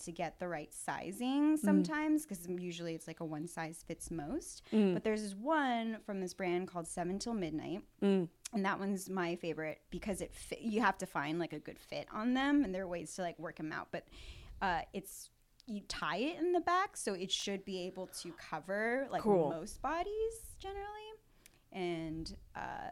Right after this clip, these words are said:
Speaker 1: that, that's kind of fun 'cause it has the whole set with a little headband
Speaker 2: Cute.
Speaker 1: and a little apron.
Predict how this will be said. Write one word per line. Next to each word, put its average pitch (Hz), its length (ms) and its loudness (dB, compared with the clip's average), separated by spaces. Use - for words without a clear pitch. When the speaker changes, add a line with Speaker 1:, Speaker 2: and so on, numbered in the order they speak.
Speaker 1:
that, - 280 0
that's 311 320 0
kind 320 160 0
of 302 60 -8
fun 277 340 2
'cause 220 120 -4
it 202 100 -4
has 196 180 0
the 180 80 -2
whole 180 120 -4
set 196 460 -2
with 180 160 -8
a - 20 -6
little 165 200 -6
headband 196 960 -6
Speaker 2:
Cute. 208 300 10
Speaker 1:
and 180 260 0
a 170 40 -2
little 165 240 -10
apron. 202 840 -2